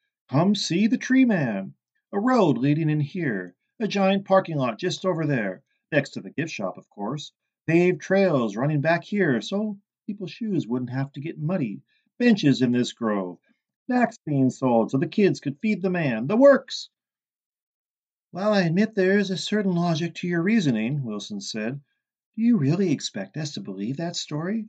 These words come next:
After you spent the past two weeks trying to convince all of us that this man exists,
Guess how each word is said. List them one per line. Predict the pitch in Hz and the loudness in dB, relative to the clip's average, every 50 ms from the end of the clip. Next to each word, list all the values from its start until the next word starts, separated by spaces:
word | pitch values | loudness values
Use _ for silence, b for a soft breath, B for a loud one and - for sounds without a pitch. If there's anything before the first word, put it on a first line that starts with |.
| - _ _ _ _ _ _ _ _ _ _ | -12 _ _ _ _ _ _ _ _ _ _
After | 247 240 233 - 233 | -4 -4 0 2 2
you | 240 220 | 2 2
spent | - - - 180 170 - | 2 0 -2 -2 -2 -2
the | 135 - | -4 -6
past | - - - - 139 160 170 - - | -6 -8 -6 -4 -4 -4 -4 -4 -4
two | - 180 147 | -2 -2 0
weeks | 117 117 143 170 - - | 0 0 0 -2 -4 -6
trying | - - 135 135 143 160 165 | -6 -2 0 0 0 0 -2
to | 151 | -4
convince | - - 143 143 156 156 147 - - _ - | -4 -2 0 0 0 -2 -4 -8 -14 _ -4
all | 123 120 131 147 160 | 0 2 2 2 2
of | 165 | 0
us | 185 196 196 - | -2 -2 -4 -6
that | - 156 139 | -10 -10 -8
this | 165 180 - - 151 | -6 -6 -6 -4 -4
man | 135 135 139 151 151 | -2 -2 0 0 0
exists, | 147 120 98 92 101 110 139 175 - - - - | -2 -2 -4 -6 -6 -6 -6 -6 -8 -10 -14 -16